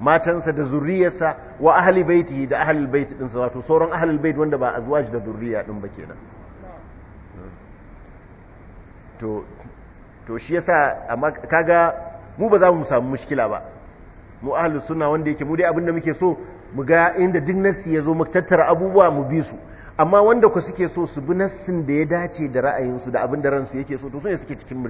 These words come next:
rigima wallahi. Dan kawo musu irin waɗannan sai su rasa yadda za su yi da shi. Hmm?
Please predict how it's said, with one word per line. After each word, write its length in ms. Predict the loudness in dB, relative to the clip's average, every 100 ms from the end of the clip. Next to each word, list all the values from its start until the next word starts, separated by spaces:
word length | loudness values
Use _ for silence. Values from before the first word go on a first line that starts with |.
| -8 -8
rigima 300 | -8 -6 -6
wallahi. 260 | -6 -10 -12 -18 -20 -20 -20 -20 -8 0
Dan 140 | 2
kawo 200 | 4 4
musu 140 | 4
irin 180 | 2 2
waɗannan 240 | 2 2 0
sai 100 | -2
su 80 | -2
rasa 180 | -2 -4
yadda 160 | -4
za 120 | -4 -4
su 100 | -6
yi 40 |
da 60 | -14
shi. 140 | -18 -20 -20 -20 -20 -20 -20 -20 -20 -18
Hmm? 160 | -16